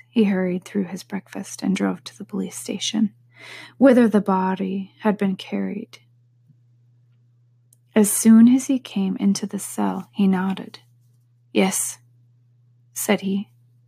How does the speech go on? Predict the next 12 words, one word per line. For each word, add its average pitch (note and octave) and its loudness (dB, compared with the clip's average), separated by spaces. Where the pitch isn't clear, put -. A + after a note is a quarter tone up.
"I G3+ 4
recognize F#3+ 0
him." G3+ -2
Sorry F#3+ 0
to - -12
say F#3+ -6
that - -6
this - 0
is F#3+ -4
Sir G3+ -2
Danvers' G3 4
curfew. - 0